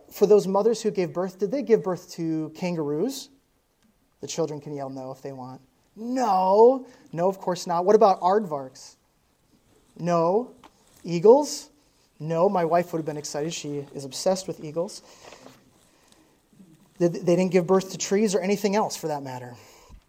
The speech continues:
Why? Because humans give birth, they beget humans. Dogs beget dogs. Trees, trees,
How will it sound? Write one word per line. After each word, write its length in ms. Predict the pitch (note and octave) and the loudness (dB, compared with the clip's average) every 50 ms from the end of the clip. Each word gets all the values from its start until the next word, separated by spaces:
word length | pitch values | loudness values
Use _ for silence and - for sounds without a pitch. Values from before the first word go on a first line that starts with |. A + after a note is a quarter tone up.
| _ _ _ _ _ _ _ _ _ - - | _ _ _ _ _ _ _ _ _ -20 -6
Why? 320 | - D3+ E3+ F3+ F3+ D#3 | 0 2 4 4 2 0
Because 760 | C3+ D3 E3 - - G#3 A#3 G3+ F#3 G3+ B3+ B3 - - - - _ _ _ _ _ _ _ _ | -6 -10 -12 -6 -2 0 0 2 2 0 -2 -4 -6 -12 -14 -18 _ _ _ _ _ _ _ _
humans 720 | _ - B3 C#4+ A#3 E3 D#3 G3+ B3+ C4+ C4+ - - - - _ _ _ _ _ _ _ | _ -4 -2 -2 -2 -2 -4 -4 -6 -6 -6 -10 -16 -18 -20 _ _ _ _ _ _ _
give 260 | F3 F3 E3+ D#3+ D3 | -6 -6 -6 -6 -4
birth, 320 | E3 F#3+ F#3+ F3 F#3+ - | -4 -4 -4 -6 -6 -8
they 200 | - E3 D3+ D3+ | -8 -8 -6 -8
beget 800 | C#3+ C3+ - F3+ E3 D3 C#3+ F3 G3+ G#3+ - - - - - - - _ _ _ _ _ _ _ _ _ _ _ _ _ _ | -10 -10 -8 -8 -8 -6 -4 -2 -2 -2 -2 -4 -8 -12 -14 -14 -16 _ _ _ _ _ _ _ _ _ _ _ _ _ _
humans. 720 | - G#3 F3+ D3 A#2+ A2+ - - - - - - - _ _ _ _ _ _ _ _ _ _ _ _ _ _ _ _ _ _ _ _ _ - | -6 -4 -4 -6 -8 -14 -16 -18 -18 -18 -18 -20 -20 _ _ _ _ _ _ _ _ _ _ _ _ _ _ _ _ _ _ _ _ _ -6
Dogs 580 | D3 D#3 E3+ F#3 E3+ D3 E3+ G3 - - - | 0 2 4 4 4 2 0 -4 -10 -16 -18
beget 520 | - - D3 C#3 C#3 C3+ D3+ E3 - - D3 | -16 -14 -12 -10 -6 -6 -6 -6 -6 -4 2
dogs. 440 | F3+ E3+ B3 A3+ - - C3 - - | 6 8 8 8 6 4 -8 -12 -10
Trees, 440 | - - G3+ F#3+ F#3+ F#3+ F#3 F3 - | -6 -4 -2 -2 -2 -2 -2 -4 -6
trees, 720 | - - A#3 C4+ A#3+ C#3 - - - - - - - | -6 -4 -4 -4 -4 -6 -8 -12 -16 -16 -16 -18 -20